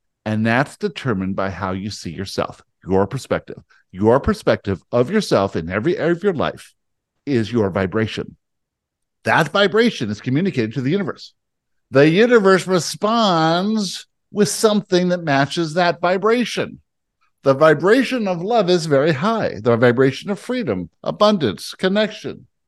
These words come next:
oneness. So you get back very high vibrational manifestations. And the vibration of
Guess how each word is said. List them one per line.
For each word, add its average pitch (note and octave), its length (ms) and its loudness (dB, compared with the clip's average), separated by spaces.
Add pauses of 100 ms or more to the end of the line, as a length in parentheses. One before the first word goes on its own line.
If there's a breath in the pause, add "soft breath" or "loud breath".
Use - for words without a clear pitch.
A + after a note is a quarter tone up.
(380)
oneness. F#3 800 -4 (1300)
So - 140 2
you F#3 60 8
get F#3+ 200 4
back G3 320 2 (220)
very A#2+ 380 4
high G#2+ 220 2
vibrational A2 640 -6 (320)
manifestations. A2 1120 -4 (460)
And F#3+ 480 2
the F3+ 300 -2
vibration D#3+ 600 -2
of F3 220 -6